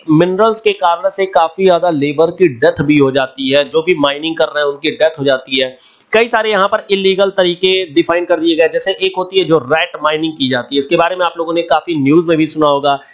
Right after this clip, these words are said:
Last year मेघालय में एक accident काफी बड़ा हो गया था, जिसके कारण से methane gas का रिसाव भी हो गया था और साथ ही साथ इस mining area में blast हो गया था और उसके कारण से कई सारे labor की यहाँ पर जान चली गई थी। तो again, rat mining is also a type of mining where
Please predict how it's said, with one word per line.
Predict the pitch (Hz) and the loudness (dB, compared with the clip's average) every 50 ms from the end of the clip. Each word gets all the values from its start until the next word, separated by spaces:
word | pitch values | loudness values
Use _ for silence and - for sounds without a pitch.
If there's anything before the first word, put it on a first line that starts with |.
| _ _ _ _ - | _ _ _ _ 0
Last | 143 170 196 220 220 - 208 | 2 2 2 2 0 -2 -2
year | 202 208 190 | -2 0 0
मेघालय | 190 185 170 156 156 165 170 175 185 185 | 0 -2 -2 0 0 0 0 0 0 0
में | 180 185 | -2 -2
एक | 180 175 175 | -2 -2 -2
accident | 165 160 - - 175 160 180 185 185 180 | -4 -4 -6 -4 -2 0 0 0 -2 -2
काफी | - 170 156 151 180 180 156 | -2 -2 -2 0 0 -2 -2
बड़ा | 123 107 147 170 185 | 0 0 2 2 4
हो | 185 160 156 | 2 2 0
गया | 156 160 160 156 | 0 -2 -2 0
था, | 160 160 | 0 -2
जिसके | 143 147 139 - - 156 | -4 -4 -4 -2 -2 0
कारण | 156 - 156 160 160 180 175 | 0 2 0 0 0 -2 -4
से | 160 160 160 156 | -2 0 0 2
methane | 147 147 147 139 - 151 170 175 170 | 2 0 0 -2 0 0 0 0 2
gas | 156 160 156 151 | 2 0 0 0
का | - 170 151 | 0 0 0
रिसाव | 143 143 139 - 165 156 170 185 185 | 2 0 0 0 2 2 2 2 2
भी | 196 196 | 0 0
हो | 196 196 | 0 2
गया | 190 202 196 190 | 2 0 0 2
था | - 196 214 220 214 - _ _ _ _ _ _ _ _ _ _ - - - | 2 2 0 0 -2 -6 _ _ _ _ _ _ _ _ _ _ -14 -4 0
और | 175 185 202 | 0 2 2
साथ | 196 - 196 180 - | 0 0 -2 -2 -2
ही | 196 175 | -2 -2
साथ | - 156 156 - - _ _ _ _ _ _ _ _ | 0 0 0 0 -2 _ _ _ _ _ _ _ _
इस | - 175 - 190 | 0 0 2 2
mining | 185 185 196 208 214 202 | 0 0 0 -2 -2 -2
area | 180 160 160 165 160 160 | -2 0 0 0 0 0
में | 160 175 190 208 214 - _ _ _ _ 127 | 0 0 0 -2 -4 -8 _ _ _ _ -6
blast | 120 117 170 180 185 185 - - - - | -2 0 2 2 2 0 -2 -6 -4 0
हो | 147 139 120 | 0 0 0
गया | 123 117 113 104 | 0 -2 -2 -2
था | 101 95 104 104 95 - - - | -2 -4 -4 -6 -6 -6 -2 0
और | 160 175 | 0 0
उसके | 180 - - 196 | 0 -2 -4 -2
कारण | - 185 170 170 - | 0 0 -2 -2 -4
से | 180 | -6
कई | 170 175 165 151 | -4 -2 -2 -2
सारे | 165 160 156 156 | -2 -2 0 0
labor | 147 143 135 147 147 | 0 0 0 -2 -2
की | 143 - 147 | -2 -2 -2
यहाँ | 139 123 139 | 0 0 -2
पर | - 139 127 | -2 -2 -2
जान | 117 127 135 147 135 | -2 -2 -2 -2 -2
चली | 135 127 127 127 | -2 0 0 0
गई | 117 123 120 | 2 0 0
थी। | 120 120 139 | -2 -2 -2
तो | - 180 | 0 0
again, | 185 180 196 208 202 160 | 0 0 -2 -4 -4 -4
rat | 127 143 160 180 185 180 170 160 | -4 -2 -2 -2 -4 -4 -6 -6
mining | 151 160 165 160 147 | -6 -4 -2 -4 -2
is | 131 139 | -2 -2
also | 139 139 139 165 | -2 0 2 0
a | 156 143 | 0 2
type | - 143 151 156 - 151 | 0 -2 -4 -2 -2 -2
of | 139 - 127 123 | -4 -4 -6 -8
mining | 135 143 151 175 160 135 113 | -6 -2 -2 -2 -2 -2 -4
where | 113 160 190 190 | -2 -2 -2 -2